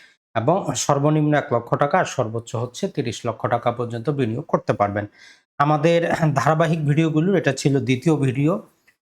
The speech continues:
আমরা তৃতীয় ভিডিওতে নিয়ে আসব যে পাঁচ বছর মেয়াদি যে সঞ্চয়পত্র আছে সেটা।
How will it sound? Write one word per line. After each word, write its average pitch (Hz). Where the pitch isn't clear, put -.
আমরা 131
তৃতীয় 165
ভিডিওতে 147
নিয়ে 139
আসব 117
যে 131
পাঁচ 120
বছর 120
মেয়াদি 123
যে 117
সঞ্চয়পত্র 117
আছে 113
সেটা। 131